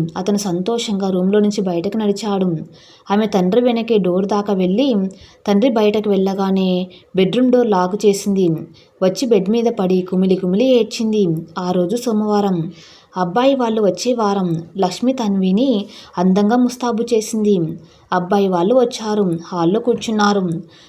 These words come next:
సత్యనారాయణ హాల్లో ఉండి అబ్బాయి వాళ్ళతో మాట్లాడుతున్నాడు. లక్ష్మి, తన్వి ఇద్దరు ఆమె రూమ్లో ఉన్నారు.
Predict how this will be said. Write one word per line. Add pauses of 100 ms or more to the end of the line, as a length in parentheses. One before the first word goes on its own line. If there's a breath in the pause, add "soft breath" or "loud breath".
సత్యనారాయణ
హాల్లో
ఉండి
అబ్బాయి
వాళ్ళతో
మాట్లాడుతున్నాడు. (680 loud breath)
లక్ష్మి,
తన్వి
ఇద్దరు
ఆమె
రూమ్లో
ఉన్నారు.